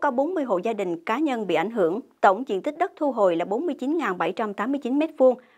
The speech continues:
trong đó chín trăm ba mươi mét vuông đất ở tại nông thôn, bốn mươi bốn ngàn năm trăm năm mươi bảy phẩy ba mét vuông đất trồng cây lâu năm, ba trăm lẻ sáu phẩy ba mét vuông đất trồng cây hàng năm khác,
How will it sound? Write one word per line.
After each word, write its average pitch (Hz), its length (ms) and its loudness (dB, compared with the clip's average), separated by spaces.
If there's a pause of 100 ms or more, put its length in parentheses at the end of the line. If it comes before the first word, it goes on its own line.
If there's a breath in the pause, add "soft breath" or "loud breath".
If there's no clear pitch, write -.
trong 262 160 2
đó 240 200 0
chín 294 260 -4
trăm 254 160 -2
ba 233 80 -2
mươi 226 200 -4
mét 262 240 -8
vuông 233 180 0
đất 202 140 -4
ở 170 180 2
tại 170 160 -2
nông 190 220 -4
thôn, 214 220 4 (300 soft breath)
bốn 247 140 6
mươi 330 80 0
bốn 302 280 0
ngàn 196 320 -4
năm 233 180 -4
trăm 226 220 -4
năm 220 100 -4
mươi 220 60 -2
bảy 202 240 0
phẩy 190 200 -2
ba 208 200 -2
mét 226 220 -8
vuông 220 280 4
đất 302 200 -4
trồng 180 160 -2
cây 190 160 0
lâu 196 120 0
năm, 202 180 2 (400 soft breath)
ba 277 140 6
trăm 262 220 -2
lẻ 196 240 0
sáu 247 160 -2
phẩy 196 180 -2
ba 220 180 -2
mét 233 220 -6
vuông 226 220 4 (100)
đất 285 280 -6
trồng 185 180 -2
cây 196 180 -2
hàng 190 200 -6
năm 175 140 -4
khác, 285 280 0